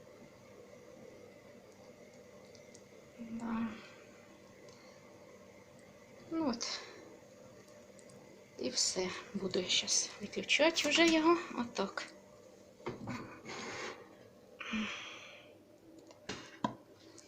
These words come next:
А тепер, знаєте, да, що як вихолоняє фруктовий кисіль, то поверх кисілю утворюється така товстенька,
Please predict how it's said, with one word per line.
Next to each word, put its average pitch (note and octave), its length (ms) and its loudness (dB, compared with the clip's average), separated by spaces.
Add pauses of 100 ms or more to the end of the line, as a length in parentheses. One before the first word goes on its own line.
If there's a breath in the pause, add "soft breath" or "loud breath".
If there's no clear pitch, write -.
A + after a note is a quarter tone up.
(1700 loud breath)
А - 80 4
тепер, G3+ 420 8 (1900 loud breath)
знаєте, G3+ 460 8
да, A#3+ 200 8 (300 loud breath)
що - 200 6
як G3 320 8
вихолоняє G3 760 8 (720 loud breath)
фруктовий F#3 440 4
кисіль, C#4+ 480 6 (1160 loud breath)
то F#3+ 100 6
поверх F#3 380 6
кисілю G#3 560 6
утворюється F3+ 520 6
така F#3 340 2 (1160 loud breath)
товстенька, C#4+ 720 8